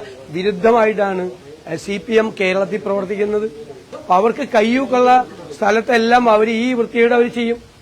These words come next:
അതല്ലേ നമുക്ക് മനസ്സിലാക്കേണ്ടത്. കയ്യൂക്കുള്ള സ്ഥലത്തെല്ലാം ഇപ്പോഴും ആ അധികാരവും പോലീസിനെയും ഗുണ്ടകളെയും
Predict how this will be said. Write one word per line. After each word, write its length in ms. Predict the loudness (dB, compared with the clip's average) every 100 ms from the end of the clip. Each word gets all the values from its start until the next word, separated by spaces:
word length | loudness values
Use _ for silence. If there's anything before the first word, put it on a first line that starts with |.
| -20 -10 -4
അതല്ലേ 240 | 2 4 4
നമുക്ക് 180 | 2 2
മനസ്സിലാക്കേണ്ടത്. 600 | 2 2 2 2 0 -6 -10 -20 -20 -20 -10 -6
കയ്യൂക്കുള്ള 520 | -2 -2 0 2 2 0
സ്ഥലത്തെല്ലാം 580 | -4 -2 -2 0 0 -2
ഇപ്പോഴും 360 | -2 0 0 2 2
ആ 20 | 0 -2 -10 -20 -8 -4
അധികാരവും 600 | 0 4 6 6 4 0 -4
പോലീസിനെയും 720 | -2 0 0 -2 2 4 4 0 -8 -20 -20 -10 -4
ഗുണ്ടകളെയും 640 | -2 2 4 4 2 0